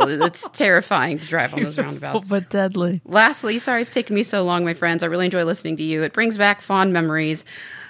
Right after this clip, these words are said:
Speaker 1: I only got into podcasts recently and have also been listening to some random missing <laughs> four one one stuff. It's about real mysterious disappearances at national parks." Oh, at national parks specifically.
Speaker 2: Mm.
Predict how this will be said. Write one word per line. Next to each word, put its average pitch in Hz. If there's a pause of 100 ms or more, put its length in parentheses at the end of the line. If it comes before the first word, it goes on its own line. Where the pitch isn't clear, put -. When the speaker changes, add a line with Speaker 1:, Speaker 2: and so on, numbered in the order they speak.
(240)
Speaker 1:
I 175
only 262
got 220
into 196
podcasts 190
recently 175
and 165
have 156
also 175
been 170
listening 160
to 156
some 151
random 156
missing 175
<laughs> -
four 170
one 160
one 143
stuff. - (280)
It's -
about 170
real 190
mysterious 175
disappearances 226
at 160
national 160
parks." 202
Oh, 185
at -
national 151
parks -
specifically. -
Speaker 2:
Mm. 190